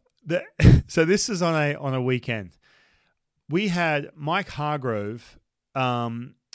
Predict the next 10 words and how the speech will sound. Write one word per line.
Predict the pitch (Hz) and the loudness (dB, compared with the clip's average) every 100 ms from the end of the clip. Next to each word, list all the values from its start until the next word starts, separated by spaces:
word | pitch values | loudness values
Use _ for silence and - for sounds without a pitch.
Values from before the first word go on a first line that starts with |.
| - _ _ | -20 _ _
was | 135 131 123 110 | 0 2 2 -2
the | 131 | -6
manager | 123 123 110 | -4 -4 -4
at | 127 | -8
the | 123 | -8
time, | - 123 113 101 _ | -8 -8 -8 -12 _
<laughs> | - | -2
and | 151 180 143 - - - - - - | 2 2 0 -10 -16 -18 -20 -20 -4
I | 151 | -2
remember | 151 165 156 151 143 | 0 -2 -2 -2 -2